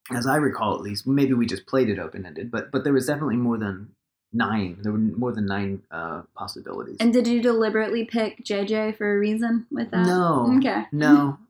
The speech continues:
Speaker 1: I don't even remember if I did choose Jester, but that, that was what stands out. So my character was not, uh, this was in Vampire,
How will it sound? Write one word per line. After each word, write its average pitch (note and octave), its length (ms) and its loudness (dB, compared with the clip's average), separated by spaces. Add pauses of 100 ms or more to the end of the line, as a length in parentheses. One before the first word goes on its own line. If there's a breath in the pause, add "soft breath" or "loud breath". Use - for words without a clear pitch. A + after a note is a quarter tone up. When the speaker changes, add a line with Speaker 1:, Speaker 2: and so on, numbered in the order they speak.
(460)
Speaker 1:
I F3+ 120 2
don't A#3+ 160 4
even C4 180 2
remember D#3+ 380 2
if - 160 -8
I G#2+ 100 0
did G2 300 -4
choose - 280 -12
Jester, - 340 -10
but A#2 120 -4
that, - 300 -2
that D3+ 180 2
was C#3 200 0
what A#2+ 360 -2
stands G#2 520 -4
out. C2 320 -6
So C3+ 120 0
my C3+ 160 2
character A#2 480 -2
was G2+ 240 -2
not, G#2+ 320 -2
uh, A2+ 120 -4
this C#3 200 -2
was A2 140 -4
in G#2 140 -2
Vampire, F#2+ 640 -8